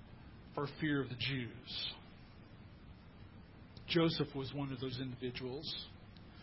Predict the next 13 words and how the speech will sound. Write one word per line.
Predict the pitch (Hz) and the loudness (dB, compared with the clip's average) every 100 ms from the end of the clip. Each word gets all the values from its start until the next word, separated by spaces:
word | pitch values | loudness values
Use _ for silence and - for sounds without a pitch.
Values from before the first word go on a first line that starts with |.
| - - - - | -12 -12 -2 4
and | 151 | 8
Nicodemus | 160 165 147 156 143 143 - | 8 6 4 4 6 4 4
was | 139 143 | 4 8
another | 160 170 135 113 - - - - - | 10 10 8 6 -2 -12 -14 -12 0
person | 151 - - 101 - - - - - - - | 2 4 0 -2 -8 -12 -14 -14 -14 -6 -2
in | 160 | 2
that | 143 131 - | 2 2 4
category. | 151 131 120 123 110 107 117 - - - - - - - - - - - - - - - - - - - - - - - - - - - - - - - - - - - - | 4 4 2 -4 -4 -6 -10 -12 -14 -14 -12 -12 -12 -14 -14 -14 -14 -14 -14 -12 -12 -12 -12 -14 -14 -14 -14 -14 -14 -12 -14 -14 -14 -14 -14 -14 -14 -14 -14 -14 -14 -10 6
So | 175 | 8
here | 151 180 190 | 12 12 12
we | 190 | 12
see | 185 - 190 | 8 8 8
the | 160 | 8